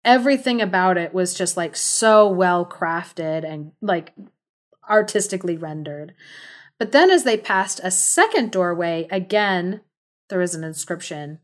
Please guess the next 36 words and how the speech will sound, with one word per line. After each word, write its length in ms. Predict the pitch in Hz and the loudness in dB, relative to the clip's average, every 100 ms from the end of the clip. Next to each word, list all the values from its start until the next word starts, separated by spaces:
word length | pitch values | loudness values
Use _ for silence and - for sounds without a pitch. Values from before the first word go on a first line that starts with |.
| _ | _
in 160 | 160 | -16
Greek. 340 | 160 240 175 156 | -8 -4 -4 -6
And 80 | 151 | -12
again, 460 | 147 147 147 170 185 _ | -12 -12 -12 -14 -16 _
they 100 | 151 | -12
stopped 560 | - - 143 143 - - | -10 -10 -10 -12 -18 -14
to 100 | 160 | -6
read 200 | 185 170 | -4 -4
it. 140 | 151 | -8
And 100 | 156 | -12
it 120 | - | -10
said, 320 | - 160 160 - _ _ _ _ _ _ _ _ _ | -6 -6 -6 -14 _ _ _ _ _ _ _ _ _
"How 180 | - 262 | 0 4
many 300 | 262 269 330 | 6 6 4
once 340 | 277 247 233 233 | 2 0 0 -4
alighted 500 | 220 196 180 170 165 | 0 2 2 0 -6
in 120 | 165 | -6
these 240 | 165 165 | -6 -6
halls 500 | - 160 151 156 160 | -6 -6 -4 -6 -8
only 300 | - 185 180 180 | -6 -4 -4 -4
to 140 | 185 | -6
leave, 500 | 170 165 156 156 - _ - _ | -6 -6 -6 -10 -14 _ -20 _
and 240 | 190 190 | -4 -4
time's 600 | 185 208 202 220 233 240 | -4 -4 -2 -2 -2 -2
disasters 840 | - 180 165 170 185 185 202 190 185 | -2 -6 -4 -4 -4 -4 -6 -4 -4
struck 320 | - 180 180 | -2 -4 -2
others 320 | 160 170 165 | -4 -4 -6
as 140 | 165 160 | -10 -6
well. 500 | 160 151 147 160 _ _ _ | -4 -4 -8 -12 _ _ _
What 160 | 220 | -4
they 160 | 226 226 | 0 0
had 140 | 220 | -2
hoarded 440 | - 214 220 233 220 | -4 -2 0 0 -2
was 220 | 190 170 | -4 -4
divided 460 | 170 170 180 190 185 | -8 -4 -4 -2 0
up. 260 | 185 180 | -2 -4